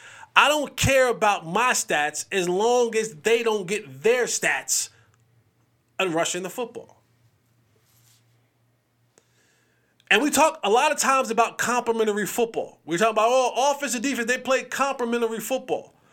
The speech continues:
But not too often we talk about how teams build their teams in a complementary way. Well, Jess, what are you talking about?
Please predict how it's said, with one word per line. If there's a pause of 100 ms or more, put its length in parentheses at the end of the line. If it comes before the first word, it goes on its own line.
(340)
But
not
too
often
we
talk
about (220)
how
teams (540)
build
their
teams
in
a
complementary
way. (360)
Well,
Jess,
what
are
you
talking
about?